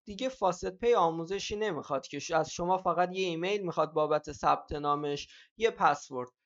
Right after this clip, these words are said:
ثبت نام می‌کنین، آدرس کیف پول ترونتون رو کپی می‌کنین و میاین اینجا وارد می‌کنین. خیلی خوب، ممنون که تا اینجا با ما بودین. من به محض اینکه این اکانتم به اثبات برداشت برسه،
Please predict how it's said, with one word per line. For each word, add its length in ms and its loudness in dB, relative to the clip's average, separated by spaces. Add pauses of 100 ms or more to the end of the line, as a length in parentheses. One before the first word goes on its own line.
(140)
ثبت 360 2
نام 260 -2
می‌کنین، 420 -2
آدرس 400 -2
کیف 280 -10
پول 300 -6
ترونتون 600 -6
رو 120 -8
کپی 240 -2
می‌کنین 500 -4
و 60 -2
میاین 320 0
اینجا 440 2
وارد 500 2
می‌کنین. 580 -8
خیلی 260 -2
خوب، 200 -2
ممنون 420 -2
که 120 -6
تا 120 -6
اینجا 360 -2
با 180 4
ما 140 2
بودین. 380 -2
من 180 2
به 140 2
محض 340 2
اینکه 280 -6
این 200 -4
اکانتم 560 0
به 160 2
اثبات 400 0
برداشت 680 2
برسه، 720 2